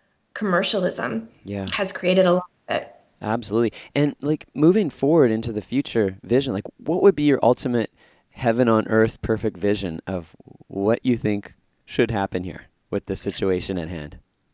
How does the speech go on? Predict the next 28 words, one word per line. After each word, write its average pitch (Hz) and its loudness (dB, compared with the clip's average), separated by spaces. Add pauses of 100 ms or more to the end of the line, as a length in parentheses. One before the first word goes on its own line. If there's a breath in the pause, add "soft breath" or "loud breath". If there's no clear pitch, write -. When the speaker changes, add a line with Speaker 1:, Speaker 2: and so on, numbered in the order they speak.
(240)
Speaker 1:
It's 277 2
so 311 6
funny 320 0
that 247 2
you 185 0
asked 180 0
me 202 -4
that, 180 0
because 196 -6
I'm 214 -2
dealing 196 -4
with 190 -6
this 175 -8
right 175 -2
now. 156 -2
I'm 170 -4
thinking 175 -4
through 170 2
it. 117 0
And, 185 2
um, 180 2
you 202 -2
know, 185 4
with 185 0
the 190 0
Me 208 2
Too 240 4
movement, 180 2